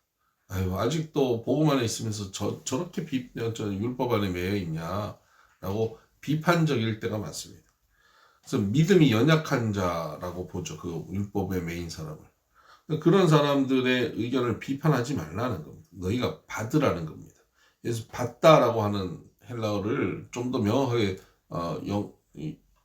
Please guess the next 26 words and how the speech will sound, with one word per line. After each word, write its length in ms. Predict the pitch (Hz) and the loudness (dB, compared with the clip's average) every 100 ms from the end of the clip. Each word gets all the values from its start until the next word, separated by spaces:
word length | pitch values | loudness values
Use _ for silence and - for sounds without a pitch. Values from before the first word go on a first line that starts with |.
| _ | _
이, 120 | 92 | -16
그 240 | 95 95 90 | -8 -6 -4
설명하면 580 | 92 131 123 98 101 90 - _ | -2 0 0 0 -2 -4 -16 _
영접하여라, 1300 | 98 101 110 120 - 92 87 80 - 52 69 71 78 - _ _ _ _ | 0 2 4 2 2 -2 -2 -6 -12 -18 -16 -16 -18 -20 _ _ _ _
받아들여라, 1080 | - 107 107 - 101 101 78 69 69 - - _ _ _ _ _ | -8 -2 -2 -2 0 2 2 -2 -6 -10 -14 _ _ _ _ _
데리고 360 | - 107 123 123 | -4 -2 0 -2
함께 380 | - 180 185 123 | 0 -2 0 -4
가라, 440 | - 78 78 - | -4 -6 -8 -10
그런 260 | - 85 80 | -12 -12 -10
뜻입니다. 460 | - - - - _ _ _ _ _ _ _ _ _ | -12 -14 -16 -20 _ _ _ _ _ _ _ _ _
어, 120 | - 98 | -12 -2
믿음이 360 | 113 139 123 | 0 4 4
연약한 440 | 117 127 - 107 92 | 4 2 2 -2 -2
사람, 360 | 98 87 82 | -4 -4 -4
우리하고 340 | 92 110 131 113 | -2 0 0 0
신앙 280 | - 147 | -2 -2
색깔이 320 | 147 151 139 113 | 0 0 2 2
좀 140 | 110 | 2
다른 220 | 85 85 | 0 -4
사람들을 640 | 92 127 90 82 - 123 - _ _ | -4 -4 -4 -6 -6 -6 -10 _ _
잘 280 | - - 104 | -12 -10 -8
받아들여서 600 | 113 123 131 92 90 - | -4 -2 -2 -2 -6 -6
함께 300 | 151 156 - | -6 -6 -6
가라 440 | - 92 101 80 | -8 -6 -4 -6
하는 200 | 95 85 | -8 -8
것입니다. 360 | - - - | -10 -14 -20